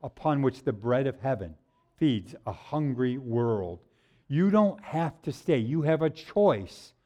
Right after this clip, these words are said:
of where you stand in the household of God. And my question is, do you want to be a vessel of gold and silver, or do you just not care and want to stay wood and clay?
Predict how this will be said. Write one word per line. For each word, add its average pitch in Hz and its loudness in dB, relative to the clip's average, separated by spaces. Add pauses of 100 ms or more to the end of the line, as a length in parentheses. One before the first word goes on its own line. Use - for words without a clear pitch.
(280)
of 117 0
where 135 6
you 156 0
stand 113 -4
in 110 -4
the 107 -4
household 101 -6
of 87 -10
God. 87 -12 (1080)
And 117 -2
my 123 0
question 123 0
is, 98 -6
do - -6
you 139 0
want 165 -2
to 160 -6
be 104 -4 (480)
a 110 -6
vessel 104 -8 (540)
of 104 -8
gold 120 0
and 117 -6
silver, 95 -6 (380)
or 110 -6
do 104 -6
you 143 0
just 160 -8
not 156 -2
care 147 0
and 107 -4
want 113 -6
to 117 -12
stay 123 -6 (580)
wood 113 0
and 101 -6
clay? 95 -8